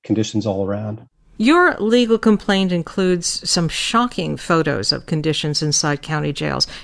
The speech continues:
Speaker 2: Can you tell us about them?
Speaker 1: We have found and put into our complaint pictures of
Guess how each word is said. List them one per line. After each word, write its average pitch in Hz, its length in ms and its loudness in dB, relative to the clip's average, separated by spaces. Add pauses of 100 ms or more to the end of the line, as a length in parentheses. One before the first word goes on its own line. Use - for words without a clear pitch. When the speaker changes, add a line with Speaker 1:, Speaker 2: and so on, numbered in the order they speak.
Speaker 2:
Can 240 120 6
you 302 120 6
tell 240 240 4
us 226 120 0
about 196 260 -2
them? 202 220 0 (160)
Speaker 1:
We 160 460 6
have 147 460 4
found 151 440 2
and 131 320 -2
put 147 180 0
into 135 180 -2
our 143 100 2
complaint 151 540 -2
pictures 160 500 -2
of 120 380 -4